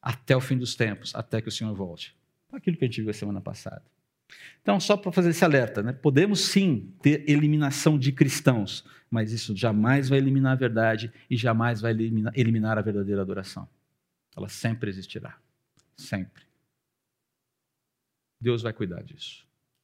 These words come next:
E Ele vai cuidar que exista a verdade, que a, a verdade prevaleça, ela surja, ela seja visível e, e ha-, ha-, haja florescimento da verdadeira adoração nos ambientes mais inóspitos que você imagina.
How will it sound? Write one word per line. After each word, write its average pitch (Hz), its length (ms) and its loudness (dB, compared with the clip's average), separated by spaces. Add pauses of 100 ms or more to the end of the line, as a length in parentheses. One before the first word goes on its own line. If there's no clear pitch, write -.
(920)
E 135 120 4
Ele 151 160 4
vai 135 420 2
cuidar 123 480 0
que - 100 -6
exista 117 420 -4
a - 20 -2
verdade, 113 460 -2
que - 60 -4
a, 113 60 2
a 117 140 -6
verdade 110 420 -2
prevaleça, 117 640 -2
ela 107 160 -4
surja, 110 920 -2
ela 117 220 -2
seja 123 320 -4
visível 113 800 -2 (440)
e, 120 240 -2
e 131 60 4
ha-, 131 80 4
ha-, 127 280 -2
haja 131 160 0
florescimento 131 800 0
da 123 80 -2
verdadeira 113 320 -2
adoração 107 380 -2
nos 117 140 -4
ambientes 120 280 -2
mais 127 340 -2
inóspitos 120 840 -2
que - 100 -14
você 98 240 -10
imagina. 110 440 -12